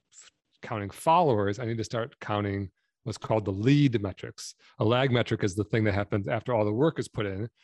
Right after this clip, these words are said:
but you can't directly influence that. So, like, for example, if you're trying to lose weight, you can get on the scale every single day and be like, "Oh, I wish I weighed less," but you can't just lose a pound. That's not something that's actionable. Um, whereas if you start tracking how many miles you're walking and how many calories that you're intaking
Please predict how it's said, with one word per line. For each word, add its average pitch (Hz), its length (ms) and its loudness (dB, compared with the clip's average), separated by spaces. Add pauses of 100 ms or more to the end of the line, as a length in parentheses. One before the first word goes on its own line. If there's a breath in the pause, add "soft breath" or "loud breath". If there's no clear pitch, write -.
(160)
but 113 100 2
you 107 100 0
can't 120 320 -4 (200)
directly 117 320 0
influence 113 380 -4
that. - 240 -10
So, - 80 -2
like, 95 180 0
for - 140 -8
example, 101 340 0
if 95 80 -8
you're 107 80 -2
trying 98 220 -2
to 95 80 -4
lose 98 180 -2
weight, 139 400 0 (640 soft breath)
you 110 100 -12
can 101 300 -6 (140)
get 123 100 2
on 117 60 2
the 104 80 -2
scale 113 240 2
every 107 120 0
single 104 200 -6
day 135 240 0
and 107 100 -4
be 113 60 -2
like, 95 160 -6
"Oh, 139 60 -4
I 120 160 -2
wish 120 180 -4
I 110 60 -2
weighed 117 200 -2
less," 104 180 -4
but - 140 -14
you 98 60 -10
can't 139 320 -6 (200)
just - 220 -6
lose 113 200 2
a 95 40 -6
pound. 110 300 -2
That's 95 100 -8
not 104 240 -4
something 110 340 -4
that's 95 160 -4
actionable. 98 640 -4 (800 loud breath)
Um, 104 160 2
whereas 104 460 2
if - 160 -4
you 107 280 0 (140)
start 104 280 0
tracking 101 380 -2
how 95 160 -6
many 92 160 -6
miles 123 440 2
you're 117 120 2
walking 113 440 0
and 95 120 -6
how 98 120 -6
many 95 140 -6
calories 143 680 2
that 123 140 -6
you're 107 160 -2
intaking 104 580 -6